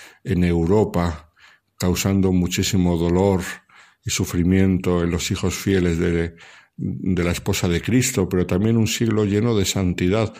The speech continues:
de grandes santos. No podemos olvidar que el mismo Francisco Javier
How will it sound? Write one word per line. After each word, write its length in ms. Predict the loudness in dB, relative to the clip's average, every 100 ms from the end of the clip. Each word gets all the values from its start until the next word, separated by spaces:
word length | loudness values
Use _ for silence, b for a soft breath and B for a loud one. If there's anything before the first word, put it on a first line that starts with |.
| B B B -2
de 140 | 0
grandes 460 | 2 2 2 0 0
santos. 440 | 0 0 0 0
No 140 | -2 0
podemos 540 | 0 2 2 0 -2
olvidar 480 | -2 0 0 0 -4 B B B -4
que 100 | 0
el 60 |
mismo 440 | 2 4 4 2 0
Francisco 560 | 0 -2 -2 -4 -4
Javier 560 | -2 0 2 2 2